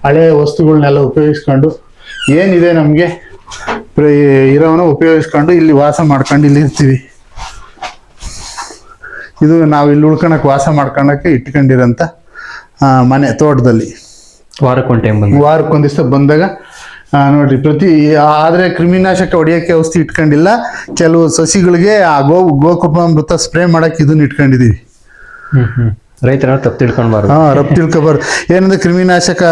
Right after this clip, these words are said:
Speaker 1: ಪಂಪ್ ಎಲ್ಲ ಇಟ್ಟಿದ್ದಾರೆ, ಆ, ಚೀಲಗಳೆಲ್ಲ ಇಟ್ಟಿದ್ದಾರೆ, ಗೊಬ್ಬರ ಔಷಧಿ ಎಲ್ಲ ಹಾಕ್ತಾರೆ ಅಂತ ಏನಿಲ್ಲ. ಅರಳು ಇದು ನಾವು ಜೇನು ಸಾಕಾಣಿಕೆ ಸಹ ಒಂದ್ ಮೂರ್ನಾಲ್ಕು ಬಾಕ್ಸ್ ಮಾಡಿದೀವಿ.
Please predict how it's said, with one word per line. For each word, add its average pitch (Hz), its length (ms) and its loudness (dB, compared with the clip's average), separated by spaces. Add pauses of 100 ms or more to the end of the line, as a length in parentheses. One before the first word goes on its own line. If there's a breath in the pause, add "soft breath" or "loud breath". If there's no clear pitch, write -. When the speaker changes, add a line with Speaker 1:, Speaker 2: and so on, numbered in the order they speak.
(200)
Speaker 1:
ಪಂಪ್ 170 260 0
ಎಲ್ಲ 175 120 2
ಇಟ್ಟಿದ್ದಾರೆ, 160 580 0
ಆ, 139 280 2
ಚೀಲಗಳೆಲ್ಲ 160 640 2
ಇಟ್ಟಿದ್ದಾರೆ, 151 540 0
ಗೊಬ್ಬರ 135 280 0
ಔಷಧಿ 147 280 0
ಎಲ್ಲ 135 180 2
ಹಾಕ್ತಾರೆ 135 300 -2
ಅಂತ 127 180 0
ಏನಿಲ್ಲ. 127 280 2 (640 loud breath)
ಅರಳು 147 520 0 (340 loud breath)
ಇದು 156 220 2
ನಾವು 160 220 2
ಜೇನು 175 340 2
ಸಾಕಾಣಿಕೆ 180 520 -2
ಸಹ 170 300 0
ಒಂದ್ 160 340 0
ಮೂರ್ನಾಲ್ಕು 160 420 0
ಬಾಕ್ಸ್ 160 280 -2
ಮಾಡಿದೀವಿ. 147 640 0